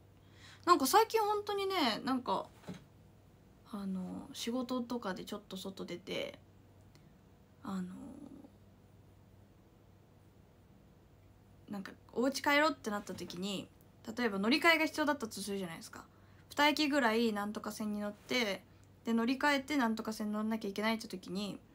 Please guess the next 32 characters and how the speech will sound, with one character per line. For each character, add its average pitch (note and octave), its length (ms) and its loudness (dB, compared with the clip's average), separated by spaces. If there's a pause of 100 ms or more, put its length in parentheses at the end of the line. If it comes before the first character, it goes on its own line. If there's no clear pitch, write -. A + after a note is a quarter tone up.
(320)
二 E4 220 4
駅 F4 180 6
ぐ F4 80 6
ら D4 80 8
い A3 60 4
だ F3+ 100 -6
っ - 20 -16
た - 160 -8
ら、 F#3 300 0
あ、 A3 160 4
じ C4+ 80 6
ゃ F4 40 10
あ D#4 60 8
そ C4+ 100 2
の B3 100 4
乗 A#3 100 4
り C#4 120 4
換 D#4 140 4
え D#4 40 4
の D4+ 120 4
駅 D4 220 -2
ま G3 140 -2
で F3 240 -6 (960)
歩 B3+ 160 2
こ E4 100 0
っ - 120 -8
か G#3+ 120 4
な、 G#3 200 6
み G3 80 -2
た - 80 -8
い - 40 -6
な - 120 -10